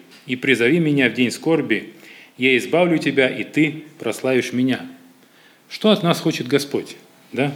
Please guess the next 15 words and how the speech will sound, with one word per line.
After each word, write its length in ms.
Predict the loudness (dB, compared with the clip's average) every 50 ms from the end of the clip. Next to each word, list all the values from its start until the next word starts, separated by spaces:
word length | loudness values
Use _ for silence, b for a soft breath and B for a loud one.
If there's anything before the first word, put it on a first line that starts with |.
| -8 -12 -4
Он 100 | -2 -2
не 60 | 0
хочет 320 | 4 4 4 4 4 0
нас, 320 | 2 2 2 2 -2 -8 -8 -8
от 140 | -8 -6 -4
нас 120 | -6 -2
жертвы 340 | 0 0 0 0 0 -4 -6
тельцов, 440 | -4 -4 -6 -2 2 2 2 2 0
козлов, 520 | -2 -4 0 4 6 6 6 4 0 B B B B B B B B B
что-то 220 | -4 -4 -2 0 0
материального. 720 | -2 0 0 0 0 2 2 2 0 2 0 0 -2 -4 -6
Он 160 | -6 -6 -6
хочет 400 | -2 0 0 0 0 -2 -4 -4
от 160 | -6 -4 -2
нас 320 | 0 0 0 -2 -6 -12